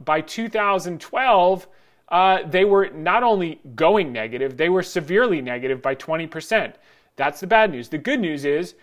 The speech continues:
you rallied for another three consecutive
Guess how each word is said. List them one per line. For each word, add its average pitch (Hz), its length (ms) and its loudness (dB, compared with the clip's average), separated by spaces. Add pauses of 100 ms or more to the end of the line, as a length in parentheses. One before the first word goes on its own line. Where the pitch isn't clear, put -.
(140)
you 175 140 0
rallied 185 440 2
for 165 180 -4
another 147 320 -4
three 135 640 -8
consecutive 160 760 -8